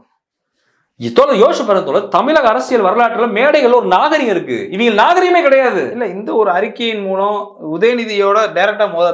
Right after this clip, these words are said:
Speaker 2: தயாராயிட்டாரா விஜய்?
Speaker 1: உதயநிதியோடலாம் மோதவே முடியாது. அப்படி மோதுனா விஜய்க்கு இன்னும் சேதாரம் தான் ஆகும், டேமேஜ் ஆகி இன்னும் தூக்கி வீசப்படுவார் விஜய்.
Speaker 2: ஓகே.
Speaker 1: உதயநிதி என்ன தரம் என்ன, அவருடைய தலைமைத்துவம் என்ன, அவருடைய உழைப்பு என்ன, அவருடைய பெர்ஃபார்மன்ஸ் என்ன, அவருடைய, அவருடைய ஆற்றல் கெப்பாசிட்டி என்ன,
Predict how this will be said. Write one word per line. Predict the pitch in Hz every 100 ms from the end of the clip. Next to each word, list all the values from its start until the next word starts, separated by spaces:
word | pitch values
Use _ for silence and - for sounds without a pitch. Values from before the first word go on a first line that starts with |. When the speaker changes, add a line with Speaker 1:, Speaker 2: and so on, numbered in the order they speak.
| 156
Speaker 2:
தயாராயிட்டாரா | 156 190 165 147 139
விஜய்? | 131 139 117 - 104
Speaker 1:
உதயநிதியோடலாம் | 151 170 151 143 139 190 139
மோதவே | 156 160 165 185 127
முடியாது. | 156 143 117 104 104 - 127
அப்படி | 143 123 120
மோதுனா | 160 220 208 160 196 254 - - 127
விஜய்க்கு | 156 240 226 170
இன்னும் | 214 233 196
சேதாரம் | 214 214 196 190
தான் | 143
ஆகும், | 131 113 117 160
டேமேஜ் | 196 226 220 170
ஆகி | 170 202 190
இன்னும் | 220 226 196
தூக்கி | 202 180
வீசப்படுவார் | 190 190 139 120 113
விஜய். | 120 - - _ _ _ -
Speaker 2:
ஓகே. | - - - - 110
Speaker 1:
உதயநிதி | 160 262 262 214
என்ன | 190 151
தரம் | 156 196 165
என்ன, | 156 190
அவருடைய | 160 165 156
தலைமைத்துவம் | 151 196 190 156 143
என்ன, | 139 170
அவருடைய | 151 131
உழைப்பு | 147 196 190 135
என்ன, | 123 160
அவருடைய | 147 139 131
பெர்ஃபார்மன்ஸ் | 147 214 202 - 123
என்ன, | 117 165
அவருடைய, | 147 147 135 123
அவருடைய | 120 127 131
ஆற்றல் | 220 233 180 -
கெப்பாசிட்டி | - 240 233 131
என்ன, | 120